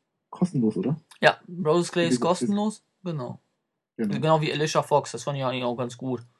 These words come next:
Speaker 1: Das sind ja diese obli-, obligatorischen D L Cs, damit die ganzen Spiel-, ähm, Arten noch, äh, online dann auf demselben Stand sind, damit's da keine Probleme dann irgendwie gibt.
Speaker 2: Genau, genau, das gibt, das, äh, gab's ja in den letzten Jahren, dass, äh,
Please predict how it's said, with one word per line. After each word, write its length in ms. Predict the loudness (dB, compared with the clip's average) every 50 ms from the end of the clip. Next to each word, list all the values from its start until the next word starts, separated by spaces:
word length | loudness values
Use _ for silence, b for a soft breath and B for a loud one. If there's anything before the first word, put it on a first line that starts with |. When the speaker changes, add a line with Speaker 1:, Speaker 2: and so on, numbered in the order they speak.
| _ _ _ _ _ _ _ _
Speaker 1:
Das 100 | -8 -4
sind 160 | -4 -2 -2 0
ja 60 | 0
diese 120 | 2 4
obli-, 300 | 4 4 4 2 0 0 -2
obligatorischen 640 | 0 2 2 2 2 2 2 4 4 4 4 4 4
D 100 | 4 6
L 100 | 6 4
Cs, 300 | 4 4 4 4 4 4
damit 260 | 2 2 2 2 4
die 100 | 4 4
ganzen 400 | 6 4 2 2 2 0 0 0
Spiel-, 560 | 0 -2 0 4 8 8 10 10 10 8 6 4 4
ähm, 220 | 2 2 2 2
Arten 360 | 2 0 0 0 0 0 0
noch, 140 | 0 0 -2
äh, 340 | -4 -8 -6 -2 0 0 0 0 0
online 300 | 0 2 4 4 4 4
dann 100 | 4 4
auf 100 | 4 2
demselben 240 | 2 4 4 4 4
Stand 300 | 4 2 2 2 2 2
sind, 280 | 2 2 2 0 0 -4 _ _ _ _ _
damit's 160 | -6 -4 -4 -2
da 80 | -2
keine 160 | 0 0 0
Probleme 320 | 2 4 6 6 6 6 6
dann 140 | 4 4 4
irgendwie 240 | 4 4 4 4
gibt. 260 | 4 2 2 -2 -8 _ _ _ _ _
Speaker 2:
Genau, 340 | -6 -4 0 2 4 4 4
genau, 240 | 4 4 4 4 4
das 240 | 4 0 -4 -10 -12
gibt, 240 | -12 -12 -10 -10 -10
das, 360 | -10 -10 -12 -12 -12 -10 -8 -8 -4 0
äh, 220 | 0 2 2 4
gab's 260 | 4 4 4 4 2
ja 120 | 0 0 0
in 80 | 0 0
den 80 | 0
letzten 300 | 0 -2 -2 -4 -6 -4
Jahren, 200 | -2 0 0 0
dass, 160 | -2 -6 -6
äh, 180 | -6 -6 -6 -6